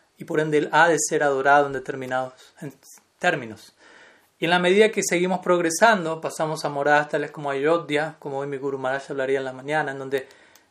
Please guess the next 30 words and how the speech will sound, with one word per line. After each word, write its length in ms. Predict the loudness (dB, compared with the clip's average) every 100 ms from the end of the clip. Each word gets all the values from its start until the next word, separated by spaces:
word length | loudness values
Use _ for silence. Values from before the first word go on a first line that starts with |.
| _
Dios 380 | -12 0 2 2
aparece 640 | 0 4 4 2 0 -2
como 180 | -4 -8
una 160 | -6 -4
persona, 540 | -6 -2 2 2 2
Sri 180 | -2 -2
Ramachandra, 680 | -2 -2 -4 0 0 2 0
en 140 | 0
un, 180 | -4 -8
en 0 |
el 100 | -8
marco 360 | 0 0 2 -2
de 60 |
Nara 280 | 0 2 2
Lila, 640 | 2 0 0 -2 -4 -12 _
pasatiempos 640 | -12 -12 -10 -10 -10 -12
semejantes 640 | -12 -12 -6 -6 -6 -10
a 80 | -8
los 280 | -8 -10 _
humanos 380 | -4 0 0 -4
en 80 | -10
cierta 400 | 0 0 0 -4
medida, 340 | -4 -2 -2
aunque 320 | -4 -8 -14 -14 _ _ _ _ _
su 200 | -8 -4
adhesión 320 | -2 -2 0
al 160 | 0
Dharma 320 | 4 4 4 -6
es 60 | -4
sobrehumana. 680 | -4 -2 -2 -2 -4 -6